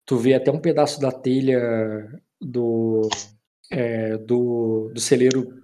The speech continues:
voando, sabe? E você entra ali, cara, e quando você entra, os cavalos tão relinchando, gritando, com, espumando. É como se eles estivessem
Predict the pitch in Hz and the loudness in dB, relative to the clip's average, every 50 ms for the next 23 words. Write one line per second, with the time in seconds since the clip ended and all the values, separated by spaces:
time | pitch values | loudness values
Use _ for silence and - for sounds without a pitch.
0 | - - - 117 113 131 139 135 127 131 156 160 139 120 - - 113 113 113 113 | -18 -14 -10 -6 0 2 2 4 4 4 4 2 2 0 -2 -2 -4 -4 -6 -8
1 | - - _ _ _ _ _ - - 147 143 147 143 156 156 - - 208 196 196 | -16 -20 _ _ _ _ _ -4 -2 -2 -2 0 0 0 0 0 0 -2 0 0
2 | 220 220 247 202 143 131 143 - - - - 117 120 - - - - 165 190 214 | 0 0 0 -2 0 0 -2 -4 -4 -6 -4 -4 -4 -6 -4 -2 0 0 0 0
3 | 214 214 - - 254 156 120 120 139 175 180 - 127 107 110 113 - - 143 - | -2 -4 -4 -4 -4 -2 -2 0 0 -2 -2 -2 -4 -6 -6 -8 -10 -10 -8 -8
4 | - - 175 151 127 - 127 123 143 156 143 - - 147 127 117 135 139 151 156 | -6 -6 -6 -6 -4 -4 -2 0 0 0 0 -2 -4 -4 -4 -2 -2 -2 -2 0
5 | 165 180 180 180 - - - - 139 147 151 143 123 113 107 - - _ _ _ | 0 0 -2 -2 -4 -2 2 2 4 4 4 2 0 -2 -6 -8 -12 _ _ _
6 | _ - - 110 123 131 151 147 - - - 143 151 151 139 127 113 - - 139 | _ -20 -12 -6 -4 -4 -4 -4 0 4 6 6 6 6 4 0 -4 -6 -6 -6
7 | 135 - - - - - 156 165 156 147 135 131 143 151 147 127 113 113 - - | -6 -6 -8 -12 -8 -6 -4 -4 -2 -2 0 2 2 2 0 0 -4 -8 -14 -20
8 | _ _ _ _ _ - - 135 123 127 127 - - 156 151 143 - 175 175 170 | _ _ _ _ _ -6 -4 -2 0 -2 -2 -2 -4 -4 -4 -2 -2 -4 -4 -4
9 | - 185 165 143 147 147 - - - - 190 202 202 202 202 202 196 196 190 185 | -4 -4 0 2 2 2 2 0 0 -2 -2 -4 -4 -4 -4 -2 -2 -2 -4 -4
10 | 185 | -6